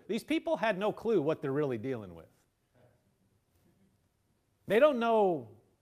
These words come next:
they didn't have the Bible to look at it like we have the Bible. They didn't have revelation to understand that God Almighty sits on the throne in heaven and there's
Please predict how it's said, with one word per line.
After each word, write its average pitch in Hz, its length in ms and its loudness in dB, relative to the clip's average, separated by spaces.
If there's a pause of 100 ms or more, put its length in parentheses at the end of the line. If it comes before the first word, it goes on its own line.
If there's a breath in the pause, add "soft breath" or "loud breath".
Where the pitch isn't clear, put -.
(160)
they 170 60 -6
didn't 233 180 -4
have 240 160 -4
the 175 60 -2
Bible 160 340 2
to 139 60 -4
look 156 220 -2
at 135 160 -2
it 120 200 -10
like 139 160 0
we 160 180 0
have 120 220 -4
the 113 80 -8
Bible. 127 320 -2
They 202 60 4
didn't 226 120 2
have 170 160 2
revelation 165 720 0 (200 soft breath)
to 165 60 -2
understand 180 720 -2 (220 soft breath)
that 151 180 2
God 226 220 6
Almighty 165 600 4 (840)
sits 214 260 4
on 185 160 2
the 135 80 -2
throne 165 520 6 (880)
in 165 160 -4
heaven 156 440 -2 (360 soft breath)
and 160 840 2 (160)
there's 127 400 2